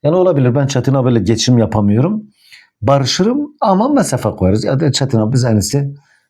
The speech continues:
birbirimizle yani çok sıcak olmayalım ama düşmanlık da yapmayalım birbirimize diye o mesafede tutabilmem de lazım. O da ayrı bir meziyet. En azından desek ya Cenab-ı Allah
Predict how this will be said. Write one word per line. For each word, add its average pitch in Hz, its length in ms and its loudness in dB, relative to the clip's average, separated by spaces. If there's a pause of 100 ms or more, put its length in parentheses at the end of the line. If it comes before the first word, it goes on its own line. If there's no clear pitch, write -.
(140)
birbirimizle 110 560 0
yani 117 380 0
çok - 240 -6
sıcak 107 320 -2
olmayalım 101 420 0
ama 123 220 -2
düşmanlık 104 400 -2
da 92 80 0
yapmayalım 87 480 -4
birbirimize 98 520 -2 (420)
diye 151 100 2
o 165 80 0
mesafede 117 460 0
tutabilmem 104 580 0
de 92 40 0
lazım. 92 320 0
O 113 80 -2
da 104 40 0
ayrı 90 200 -2
bir 90 80 0
meziyet. 87 440 -2 (1400)
En 170 80 4
azından 139 400 2
desek 131 340 0
ya 143 140 2
Cenab-ı 131 320 0
Allah 131 360 0